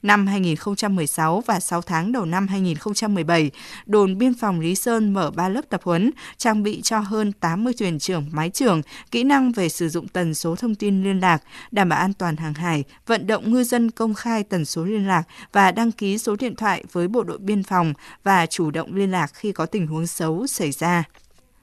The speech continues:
Với phương pháp tuyên truyền pháp luật từ nhà ra bến lên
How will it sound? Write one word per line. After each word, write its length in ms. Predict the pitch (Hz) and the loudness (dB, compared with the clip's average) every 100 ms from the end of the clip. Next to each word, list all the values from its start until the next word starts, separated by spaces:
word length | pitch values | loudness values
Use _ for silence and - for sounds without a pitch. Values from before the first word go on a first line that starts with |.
| _ | _
Với 300 | 196 196 220 254 | 2 2 2 2
phương 180 | 254 | 0
pháp 220 | 240 302 339 - | 4 2 2 0
tuyên 180 | 226 | -2
truyền 280 | 208 214 175 | 0 0 0
pháp 200 | 160 269 | -2 -2
luật 200 | 240 190 - | 0 -2 -2
từ 140 | 180 170 | -2 0
nhà 320 | 165 170 156 | 0 -2 -2
ra 200 | 185 185 | 0 0
bến 260 | 170 165 | 0 0
lên 260 | 226 226 | 0 0